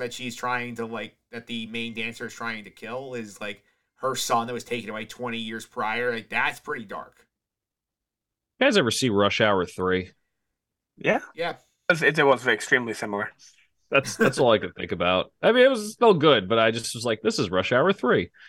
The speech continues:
Speaker 2: Um, it was interesting. Uh, I mean, not much more I could say about that other than it, it, not my top,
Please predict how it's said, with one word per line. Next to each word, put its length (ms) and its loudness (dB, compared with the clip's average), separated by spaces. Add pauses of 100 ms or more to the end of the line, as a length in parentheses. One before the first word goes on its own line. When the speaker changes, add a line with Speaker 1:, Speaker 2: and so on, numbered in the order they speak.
(400)
Speaker 2:
Um, 580 4
it 80 6
was 100 4
interesting. 480 0 (540)
Uh, 400 -2 (760)
I 80 0
mean, 380 -2 (300)
not 240 4
much 260 2
more 180 0
I 60 2
could 100 -4
say 140 2
about 240 4
that 180 4
other 180 2
than 220 -4
it, 280 -4
it, 180 -8 (380)
not 160 4
my 100 4
top, 280 2